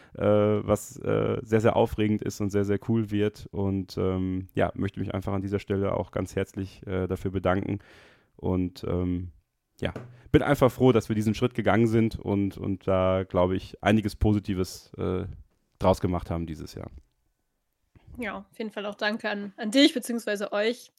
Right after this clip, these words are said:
Speaker 2: Ähm, ich fand eure Diskussion auch, ähm, immer sehr schön zum Zuhören. Von daher habe ich auch die Moderationsrolle in mehrerer Hinsicht sehr gern übernommen. Und, äh, ja, auch vielen Dank, dass ich auch ein paar,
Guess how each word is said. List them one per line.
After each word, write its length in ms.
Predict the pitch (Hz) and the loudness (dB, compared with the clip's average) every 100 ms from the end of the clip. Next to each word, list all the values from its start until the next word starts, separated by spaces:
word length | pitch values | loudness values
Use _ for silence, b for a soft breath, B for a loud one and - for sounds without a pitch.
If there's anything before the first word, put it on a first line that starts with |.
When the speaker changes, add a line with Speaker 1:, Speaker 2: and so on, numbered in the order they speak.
| 311 | -12
Speaker 2:
Ähm, 160 | 302 | -10
ich 100 | 247 | 0
fand 160 | 294 294 | 2 4
eure 180 | 285 269 | 4 2
Diskussion 520 | 277 - - 233 226 | 0 -6 -4 -4 -2
auch, 240 | 208 202 | -6 -6
ähm, 240 | - 196 214 | -8 -8 -8
immer 160 | 202 | -8
sehr 160 | 196 202 | -6 -6
schön 160 | 214 | -8
zum 180 | 208 202 | -10 -14
Zuhören. 440 | - 226 208 202 233 | -10 -8 -6 -6 -6
Von 120 | 202 | -6
daher 260 | 196 202 | -6 -6
habe 140 | 202 202 | -8 -8
ich 140 | 196 | -6
auch 180 | 208 208 B B B B - | -6 -6 B B B B -8
die 80 | |
Moderationsrolle 840 | 208 208 196 - 208 202 - 202 196 | -6 -6 -8 -8 -10 -10 -8 -6 -4
in 60 | |
mehrerer 300 | 202 226 220 | -2 0 2
Hinsicht 320 | 240 226 226 - | 0 -2 -6 -6
sehr 140 | 214 | -6
gern 220 | 208 214 | -4 -6
übernommen. 560 | 226 220 208 202 214 262 | -6 -8 -8 -8 -10 -12
Und, 360 | 220 202 202 | -12 -12 -14
äh, 180 | - - | -12 -10
ja, 160 | - 185 _ | -10 -12 _
auch 100 | 208 | -4
vielen 160 | - 269 | 2 4
Dank, 160 | 240 | 4
dass 80 | 240 | 0
ich 220 | 220 214 | -8 -10
auch 120 | 220 226 | -10 -8
ein 120 | 208 | -6
paar, 340 | 214 190 190 | -4 -4 -6